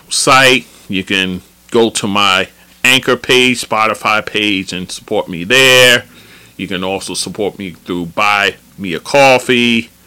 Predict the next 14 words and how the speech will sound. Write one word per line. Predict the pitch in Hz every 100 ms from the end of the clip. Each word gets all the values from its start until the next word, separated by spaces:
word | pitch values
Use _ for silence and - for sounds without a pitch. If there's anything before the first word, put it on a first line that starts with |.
| - -
or | - 80 80
Buy | 87 92 90
Me | 71
a |
Pizza, | - 117 98 107
whatever | 95 92 92 87 85
I | 82
have | - -
up | - -
there. | - 62 - -
It's | 85 117
on | 107
the | 147
website. | 113 90 - - 53 52